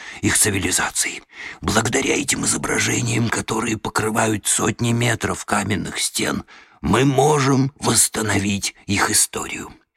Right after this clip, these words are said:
И вот что мы сумели понять. Во-первых, раса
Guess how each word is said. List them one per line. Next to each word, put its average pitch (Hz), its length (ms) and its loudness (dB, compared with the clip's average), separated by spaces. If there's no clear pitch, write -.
И 170 180 4
вот 165 360 4
что - 320 2
мы 117 380 0
сумели 101 540 2
понять. - 540 -6
Во-первых, 127 880 2
раса 120 640 4